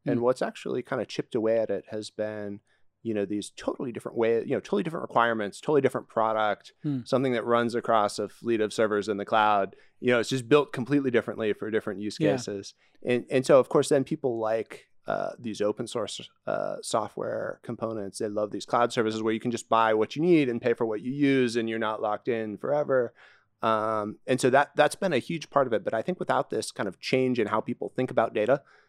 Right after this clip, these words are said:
Speaker 1: I, I
Speaker 2: Hmm.
Speaker 1: don't, I don't think you would have, uh, gotten, gotten in there with just a better sales model.
Speaker 2: And so you have this open source project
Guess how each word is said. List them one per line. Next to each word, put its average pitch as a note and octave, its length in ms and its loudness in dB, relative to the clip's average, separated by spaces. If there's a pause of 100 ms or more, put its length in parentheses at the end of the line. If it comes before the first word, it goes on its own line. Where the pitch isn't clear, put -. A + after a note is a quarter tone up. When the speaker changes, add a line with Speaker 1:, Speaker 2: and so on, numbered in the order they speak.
(320)
Speaker 1:
I, A#2 160 2
I C3 100 2
Speaker 2:
Hmm. B2+ 120 2
Speaker 1:
don't, B2+ 120 2
I B2 40 2
don't A#2 100 -2
think B2 180 -4
you A#2 80 -2
would A2 100 2
have, G#2 300 -2
uh, G2 340 0 (160)
gotten, A2 380 0
gotten A2+ 240 -2
in A2+ 100 -4
there G#2 160 -4
with G2 100 -6
just - 200 -10
a - 40 -10
better F#2+ 200 -6
sales - 280 -12
model. - 220 -18 (300)
Speaker 2:
And G3 160 2
so G3+ 240 8
you F#3+ 160 4
have F#3 180 4
this F3+ 200 -2
open A3+ 260 4
source D#3+ 360 2 (420)
project D#3+ 800 4